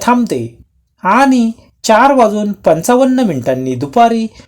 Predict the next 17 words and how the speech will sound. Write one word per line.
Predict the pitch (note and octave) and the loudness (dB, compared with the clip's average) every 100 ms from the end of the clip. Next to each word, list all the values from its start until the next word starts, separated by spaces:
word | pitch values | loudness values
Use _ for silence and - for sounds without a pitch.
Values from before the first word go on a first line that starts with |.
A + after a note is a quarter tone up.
| _ | _
पुन्हा | A3+ G#3+ A#3+ | -2 2 2
आपल्या | C4 - C3+ C3+ | 2 0 -2 -4
पुढच्या | C3 - G3+ F#3+ - | -6 -6 -6 -2 -2
प्रवासाला | B3 C#3+ A#2 - D#3+ | 0 0 0 -2 -2
निघते. | G3+ B3 - A#2+ A2+ _ _ _ _ - | 0 -2 -4 -6 -6 _ _ _ _ 0
तेव्हा | F#3 E3 A#3+ | 2 4 4
एकूण | B3+ B3+ A3 F#3+ - _ _ _ _ - | 2 0 -2 -2 -8 _ _ _ _ 0
तेहतीस | G3+ A3 D4+ C#4+ | 0 2 0 0
किलोमीटरचा | - F#3+ D3 C3+ C3+ A2+ - | 0 -2 -2 -2 -4 -2 -4
प्रवास | - B2 C#3+ D#3 - - _ _ | -4 -2 -2 -2 -6 -20 _ _
या | F#3+ | 0
गाडीने | G#3+ G3+ G#3+ B3+ A3 D#3+ E3+ _ _ | 2 2 2 0 0 -2 -10 _ _
पूर्ण | - C4+ C4 C4+ | 0 2 2 0
केलेला | C4+ D#3 B2 B2+ | 0 -2 -2 -2
असतो. | - - A#2+ A2 - _ _ _ _ - | -6 -8 -10 -10 -16 _ _ _ _ 2
पाच | A#3+ C#4 | 2 4
वाजून | C#4 C#4 B3+ C4+ C4+ | 2 2 2 0 -2